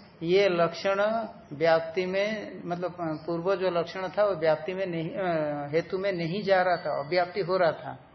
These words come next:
अब दिखाएंगे कि ये लक्षण अब अव्याप्तिग्रस्त नहीं होना चाहिए।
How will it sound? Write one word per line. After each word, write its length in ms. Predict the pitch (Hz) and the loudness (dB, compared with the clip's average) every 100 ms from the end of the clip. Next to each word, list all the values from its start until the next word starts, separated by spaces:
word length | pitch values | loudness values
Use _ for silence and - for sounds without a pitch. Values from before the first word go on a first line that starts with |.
| - _ _ _ - - - - - - - 185 | -20 _ _ _ -20 -20 -20 -20 -20 -4 4 4
अब 180 | 190 | 4
दिखाएंगे 520 | 180 185 190 190 196 190 | 0 0 2 2 0 0
कि 100 | 208 | 2
ये 280 | 175 175 | 2 2
लक्षण 380 | 185 185 180 190 | 2 2 0 -2
अब 280 | 202 196 175 | 0 2 2
अव्याप्तिग्रस्त 800 | 170 160 180 180 180 175 175 190 | 0 2 0 2 -2 -2 -2 -2
नहीं 280 | 185 190 202 | -2 0 0
होना 220 | 196 196 | 0 -2
चाहिए। 400 | 196 190 196 | -2 -4 -4